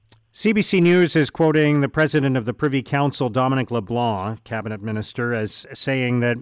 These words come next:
uh, the federal government is considering legislation to make it an offense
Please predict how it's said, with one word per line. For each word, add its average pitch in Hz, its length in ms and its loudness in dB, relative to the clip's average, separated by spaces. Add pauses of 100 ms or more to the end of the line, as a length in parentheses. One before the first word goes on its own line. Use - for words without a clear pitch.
(240)
uh, 113 320 -4
the 110 120 -8
federal 143 260 -2
government 131 280 -2
is 120 100 -4
considering 165 800 -2
legislation 170 800 -2
to 151 60 -2
make 147 200 -2
it 143 120 -4
an 127 80 -2
offense 127 680 -4